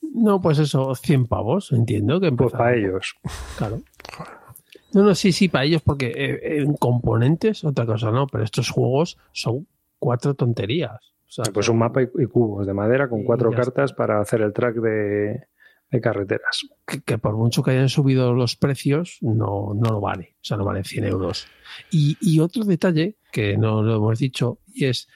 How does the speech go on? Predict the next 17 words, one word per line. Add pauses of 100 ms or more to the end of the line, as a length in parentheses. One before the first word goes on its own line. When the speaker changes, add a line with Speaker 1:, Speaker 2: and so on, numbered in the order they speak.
(120)
Speaker 1:
a
mí
me
gusta
tener, (300)
eh,
en
cajitas
compartimentadas (260)
los,
las
losetas
donde
pones
las,
las
vías,